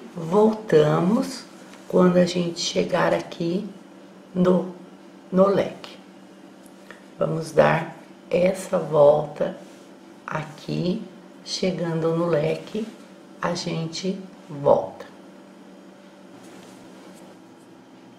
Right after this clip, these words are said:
Chegando no leque,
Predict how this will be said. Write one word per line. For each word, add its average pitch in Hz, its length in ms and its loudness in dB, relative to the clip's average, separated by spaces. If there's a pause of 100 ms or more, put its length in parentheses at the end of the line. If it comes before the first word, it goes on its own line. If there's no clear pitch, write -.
(960)
Chegando 165 640 2
no 185 160 4
leque, 160 720 2